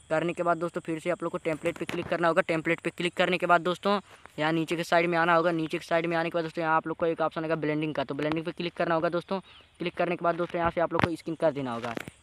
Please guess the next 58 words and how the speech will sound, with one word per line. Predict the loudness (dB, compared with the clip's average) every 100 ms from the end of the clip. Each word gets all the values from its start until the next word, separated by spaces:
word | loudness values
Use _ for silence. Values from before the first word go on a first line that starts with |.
| -12
स्किन | -6 -6
करने | -2 -2
के | 0
बाद | -2
दोस्तों, | -2 -4 -4
इसके | -4 -2
लास्ट | 2 2 0
में | -2
आ |
जाना | 0 0
होगा। | 0
लास्ट | 2 0 0
में | -4
आने | -4
के | -2
बाद | -2 -2
दोस्तों, | -4 -6 -8 -8 -20 -20 -4
आप | -2 -2
लोग | -4
का |
जितना | -4 -2 -4
बाकी | 0 2 2 -2
पार्ट | -2 -2 0
है | -2
उसको | -4 -10
कट | -4 -4
कर | -2 -2
लेना | -2 0
होगा। | 0 2 0 0 -10 -20 _ -10
तो |
दोस्तों, | -6 -4 -4 -2
यहाँ | 0 0
से | 0
आप | -2
लोग | -4
को | -6
इधर | -2 2
आ | 2
जाना | 2 2
होगा। | 2 2
आने | 0 -4 -4
के | 0
बाद | 0
दोस्तों, | 0 -4 -4 -6 -10 -20 -6
एक | -4 -2
मेरा | -2 0
जो | 2
है | 2
लेयर | 2 0 0 -2 -6 -10 -8
बॉर्डर | 0 2 2
पीएनजी | 0 -2 -2 -2 -2
है |
तो | -2
मैं | -4
इसको | -6 -4
लगा | -2 0
लेता | 0 0 0
हूँ। | -2 -4